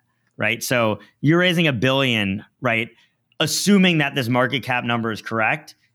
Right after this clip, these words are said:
you're trading two and a half, you know, two and a half or so percent of all of DeFi, or two percent or whatever it is of all of DeFi. So it's a pretty big number. Well, Thomas, it was awesome. It was awesome having you on. Always great chatting with you. By the way, for anyone who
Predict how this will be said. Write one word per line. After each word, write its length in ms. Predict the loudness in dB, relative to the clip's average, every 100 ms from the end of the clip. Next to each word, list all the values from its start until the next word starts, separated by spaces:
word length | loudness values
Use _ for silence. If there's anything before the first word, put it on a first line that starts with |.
| _ -8
you're 220 | -4 -4
trading 460 | -2 -2 0 -2
two 180 | -2 0
and 80 | 0
a 60 | 0
half, 320 | -4 -4 -4
you 80 | -4
know, 180 | -4 -6 -10
two 140 | -4 -2
and 80 | 0
a 40 |
half 260 | -2 -4 -8
or 60 |
so 180 | -6 -6
percent 420 | -6 -6 -4 -4 -6
of 100 | -4
all 260 | -4 -2
of 120 | -4
DeFi, 260 | -8 -10 -10 -12
or 80 |
two 180 | -6 -4
percent 380 | -4 -4 -4 -2
or 40 |
whatever 280 | -2 -2 -4
it 60 | -6
is 100 | -8
of 60 | -4
all 200 | -6 -6
of 60 |
DeFi. 400 | -10 -12 -12 -16
So 300 | -18 -20 -20 _ _ _ _ _
it's 100 | -12
a 60 | -6
pretty 220 | -2 0
big 100 | 0
number. 380 | -2 -2 -6 -8 _ _ -4
Well, 140 | -2
Thomas, 380 | 0 0 0 0
it 80 | 0
was 160 | 0
awesome. 600 | 0 0 0 -2 -4 -6 -8 -4
It 20 |
was 120 | -2
awesome 420 | 0 0 -2 -4
having 260 | -2 -2 0
you 100 | 2
on. 200 | 2 0
Always 380 | 0 0 0 0
great 220 | -4 -4
chatting 320 | -4 -2 -2
with 180 | -4 -2
you. 240 | 0 0 -4 _ _ _
By 120 | -2
the 80 | 0
way, 140 | 0
for 160 | -2 -2
anyone 320 | 0 0 0
who 140 | 0